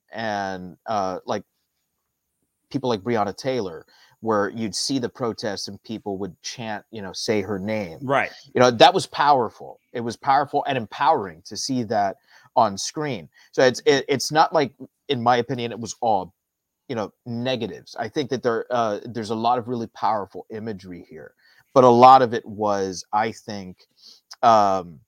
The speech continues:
Speaker 1: very much on the nose. And, and, uh, to me was, if,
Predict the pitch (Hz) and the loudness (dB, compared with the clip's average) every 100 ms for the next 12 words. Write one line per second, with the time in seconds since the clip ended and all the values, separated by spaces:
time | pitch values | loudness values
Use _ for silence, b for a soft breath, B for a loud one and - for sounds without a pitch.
0 | _ _ _ - 90 92 127 143 139 127 | _ _ _ -20 -20 -10 -6 -4 -4 -6
1 | 110 - 107 95 90 82 73 - - - | -8 -8 -10 -10 -14 -16 -20 -20 -20 -12
2 | 113 101 92 - - 110 98 92 90 87 | -10 -10 -14 -20 -14 -12 -12 -14 -16 -20
3 | _ - 104 92 87 117 - 110 117 139 | _ -6 -4 -2 -6 -10 -8 -6 -4 -4
4 | 143 131 110 107 113 107 104 101 - B | -2 -4 -4 -2 0 0 -2 -4 -8 B
5 | B B - 135 | B B 2 2